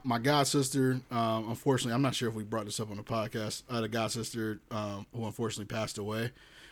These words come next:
last year, but she had, she had twins, um, who at the time were, um, five years old. So they've been spending the summer, uh, up here with their, their grandmother from Vegas, and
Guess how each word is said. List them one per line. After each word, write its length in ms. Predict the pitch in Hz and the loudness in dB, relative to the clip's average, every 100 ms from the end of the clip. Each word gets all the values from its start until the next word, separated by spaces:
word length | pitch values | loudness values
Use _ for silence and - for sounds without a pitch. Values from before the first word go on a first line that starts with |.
| - - | -14 -2
last 280 | 127 123 | 2 4
year, 160 | 139 135 | 6 6
but 100 | 113 | 4
she 180 | - 127 | 2 4
had, 240 | 120 113 - | 2 0 -4
she 140 | - 135 | 2 2
had 140 | 110 | 2
twins, 560 | - 156 117 107 - - _ | 4 4 4 0 -6 -14 _
um, 400 | 110 110 107 104 101 | -4 -2 -2 -4 -4
who 320 | 120 113 104 | -4 -2 -4
at 120 | 107 | -6
the 80 | 107 | -8
time 520 | - 143 127 117 113 - _ - - - - | -2 2 2 2 -2 -8 _ -20 -20 -20 -8
were, 540 | 110 110 107 104 101 - - | 0 2 2 0 -4 -10 -4
um, 320 | 107 101 95 | -4 -2 -4
five 320 | - 123 113 | 0 0 2
years 200 | 113 110 | 0 0
old. 340 | 113 104 95 - - | 0 0 -4 -14 -14
So 140 | - 104 | -6 -2
they've 340 | 120 131 120 | 2 4 2
been 140 | 117 | 0
spending 400 | 110 - 127 117 | 0 0 0 0
the 80 | 107 | -2
summer, 500 | - 170 139 120 113 - _ - - _ - | 0 2 2 2 -2 -8 _ -20 -20 _ -2
uh, 220 | 113 110 - | 0 0 -4
up 180 | 117 | -2
here 140 | 123 120 | 0 0
with 140 | 107 | 0
their, 200 | 110 104 117 | -2 -4 -4
their 120 | 107 | -2
grandmother 520 | 127 113 110 107 107 | 2 2 2 -2 -4
from 200 | - 110 | -4 -4
Vegas, 580 | 110 113 107 98 95 - _ _ _ 104 | -2 0 -2 -4 -8 -8 _ _ _ -6
and 460 | 107 104 104 104 | -4 -4 -6 -10